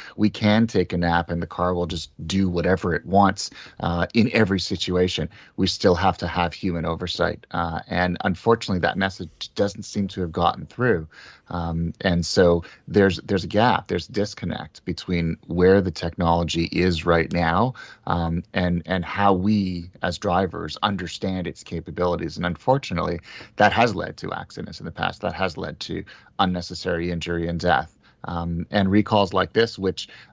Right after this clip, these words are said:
uh, the, the ask is to install a software update that ups the level of notification, makes it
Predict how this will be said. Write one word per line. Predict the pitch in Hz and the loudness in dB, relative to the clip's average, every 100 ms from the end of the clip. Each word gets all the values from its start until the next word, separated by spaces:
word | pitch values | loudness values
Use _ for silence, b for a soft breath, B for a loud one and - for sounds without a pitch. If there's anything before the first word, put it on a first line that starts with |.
| - | -8
uh, | 87 87 | -6 -6
the, | - - - | -8 -10 -8
the | 104 87 - | -4 0 2
ask | 101 104 - - | 4 2 -2 -6
is | 104 98 95 | -2 -2 -4
to | - 87 87 | -6 -6 -4
install | 95 85 - 90 90 - | -4 -4 -2 0 0 -2
a | 95 | -4
software | - 95 - 104 | -2 -2 0 0
update | 101 98 117 117 117 | 0 0 2 2 2
that | 85 - - | -2 0 2
ups | 95 - - | 0 0 -4
the | 90 | 0
level | 90 90 90 | 0 -2 -4
of | 80 | -4
notification, | 90 82 - 82 87 87 104 98 | -4 -4 -6 -6 -4 -2 -4 -4
makes | 90 87 | -2 0
it | - | 0